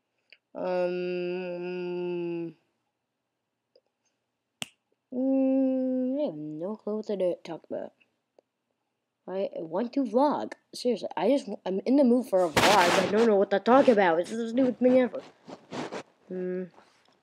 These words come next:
Okay, let me just talk about my trip to the museum. So, um, yesterday, for a school trip, um, we had to go to a museum,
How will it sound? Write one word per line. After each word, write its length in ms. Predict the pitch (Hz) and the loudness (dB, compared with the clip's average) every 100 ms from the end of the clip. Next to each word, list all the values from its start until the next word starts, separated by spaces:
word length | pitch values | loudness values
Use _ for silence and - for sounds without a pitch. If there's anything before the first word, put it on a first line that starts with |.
| - - | -20 -12
Okay, 160 | 196 165 | -6 -2
let 100 | 185 | 0
me 60 | 262 | 0
just 120 | 226 | -2
talk 140 | 190 | -4
about 140 | 185 165 | -2 -2
my 80 | |
trip 180 | 156 - | -6 -10
to 60 | 104 | -12
the 60 | |
museum. 280 | 117 - - - - - - - - - | -12 -8 -8 -6 -4 -4 -6 -20 -20 -4
So, 160 | 214 | 4
um, 680 | 208 202 202 196 185 175 165 - _ - - _ _ | 6 8 8 6 2 0 -6 -12 _ -20 -20 _ _
yesterday, 760 | - 285 277 254 247 240 226 - _ - - | 2 2 4 6 6 6 4 0 _ -20 -6
for 180 | 202 | -2
a 60 | 196 | -2
school 260 | - 226 214 | 0 0 4
trip, 320 | 185 185 - | 6 6 4
um, 260 | 185 175 170 | -4 -2 2
we 60 | |
had 100 | 175 | 2
to 60 | 170 | 2
go 60 | 170 | -2
to 140 | 175 | -2
a 40 | |
museum, 840 | 165 156 151 160 190 226 247 254 | -2 -4 -4 -2 0 2 2 0